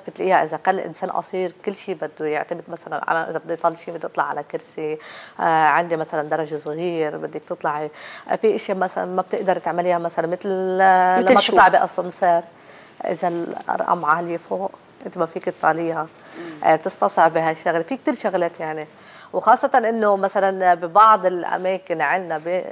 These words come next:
Speaker 1: بلبنان، آه، ما مخصصين مثلا، آه، أشياء للي مثلنا.
Speaker 2: إيه.
Speaker 1: يعني كل شيء معتمدين على إنه كل الناس نفس الطول.
Speaker 2: مم.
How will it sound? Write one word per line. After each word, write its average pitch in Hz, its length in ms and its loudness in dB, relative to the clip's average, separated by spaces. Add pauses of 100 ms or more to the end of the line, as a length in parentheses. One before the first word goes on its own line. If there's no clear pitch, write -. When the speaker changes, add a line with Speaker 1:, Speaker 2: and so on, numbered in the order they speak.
(140)
Speaker 1:
بلبنان، 185 560 -4 (420)
آه، 175 420 6
ما 196 160 4
مخصصين 233 720 -2
مثلا، 190 560 -4
آه، 170 560 6 (420)
أشياء 254 360 0
للي 240 840 2
مثلنا. 180 400 -2 (560)
Speaker 2:
إيه. 185 220 -6
Speaker 1:
يعني 175 180 4
كل 254 160 -2
شيء 269 140 -2
معتمدين 226 380 2
على 202 220 6
إنه 220 120 -2
كل 226 200 -6
الناس 226 460 -4 (280)
نفس - 260 -8
الطول. 165 680 -6
Speaker 2:
مم. 165 140 -6